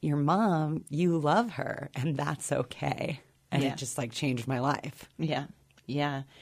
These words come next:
Speaker 2: And, well, and you're, like, only, <laughs> I mean, it's, sorry, whew, tripping over my words because there's so many emotions and <laughs> things running through my head right now.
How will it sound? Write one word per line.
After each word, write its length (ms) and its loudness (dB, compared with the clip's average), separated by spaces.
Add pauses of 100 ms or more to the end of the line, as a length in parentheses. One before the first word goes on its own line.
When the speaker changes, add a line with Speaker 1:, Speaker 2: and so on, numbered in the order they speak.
(380)
Speaker 2:
And, 420 6 (960)
well, 220 10
and 160 10
you're, 300 8 (100)
like, 320 8 (800)
only, 380 8 (140)
<laughs> 120 -20
I 340 0 (240)
mean, 180 4
it's, 200 -2 (340)
sorry, 400 6
whew, 180 8
tripping 300 4
over 160 8
my 160 12
words 400 10
because 300 0
there's 120 2
so 120 8
many 160 10
emotions 600 8
and 280 6
<laughs> 180 4
things 260 8
running 280 8
through 120 6
my 120 4
head 180 6
right 160 2
now. 240 2